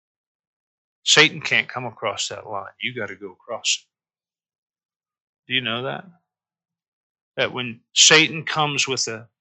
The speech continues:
temptation or a test, what's the test? We're gonna talk about what the test is because the test is always the same.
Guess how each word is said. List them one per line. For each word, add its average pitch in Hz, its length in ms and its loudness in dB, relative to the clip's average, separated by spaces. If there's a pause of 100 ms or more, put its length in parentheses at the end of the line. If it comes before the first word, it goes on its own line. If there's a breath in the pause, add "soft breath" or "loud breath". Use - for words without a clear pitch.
(240)
temptation 123 800 2 (500)
or 123 140 -6
a 98 160 -8
test, - 580 2 (1000)
what's 175 280 -4
the 165 100 -8
test? - 600 -6 (1300)
We're 170 120 -12
gonna 156 120 -8
talk - 320 2
about 135 240 0
what 131 180 -6
the - 80 -6
test - 460 0
is 104 300 -6
because 123 280 -6
the 120 160 -10
test - 360 -4
is 110 140 -6 (120)
always 127 600 2
the - 80 -4
same. 98 480 6